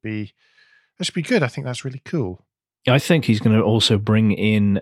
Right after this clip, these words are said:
Speaker 2: uh, a knowledge and understanding of the technology that is now being required in cars, um, particularly with the partnership with B M W and the way that they're getting closer with them on their tech and stuff.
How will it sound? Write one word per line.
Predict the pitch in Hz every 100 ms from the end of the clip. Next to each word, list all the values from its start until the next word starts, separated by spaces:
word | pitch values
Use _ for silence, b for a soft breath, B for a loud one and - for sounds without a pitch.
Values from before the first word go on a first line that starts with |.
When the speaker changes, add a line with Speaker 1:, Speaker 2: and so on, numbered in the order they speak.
| -
Speaker 2:
uh, | 98 98 98 98 95 -
a | 95 104 104 101
knowledge | 98 104 113 107 110 104 101 - -
and | 104
understanding | 101 98 - - 101 98 98 98 -
of | 95 92
the | 95
technology | - - 104 104 95 92
that | 95
is | 92 104
now | 98 95
being | 92 92 92
required | 90 87 101 92 90 92
in | - 90
cars, | - 98 92 85 - B B B B B B B -
um, | 98
particularly | - - 147 143 127 -
with | 123 117
the | 117 117 110 - - -
partnership | - 131 110 110 120 -
with | 107
B | 107 110
M | 101
W | 110 110 107 107
and | 95
the | 95
way | 98 95
that | 92
they're | 95 90 - B B B B B
getting | - 107 104
closer | - 117 110 107
with | 101 98
them | 101 98
on | 90 95 95
their | 117
tech | 113 101 85 90
and | 82
stuff. | - 87 90 -